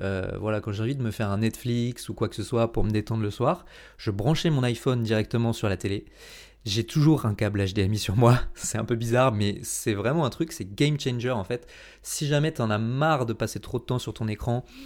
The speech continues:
et que t'as quand même envie de te faire des séries ou quoi,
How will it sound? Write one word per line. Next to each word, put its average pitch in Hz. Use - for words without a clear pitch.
et 127
que 131
t'as 110
quand 107
même 110
envie 107
de -
te 110
faire 107
des 101
séries 117
ou 110
quoi, 117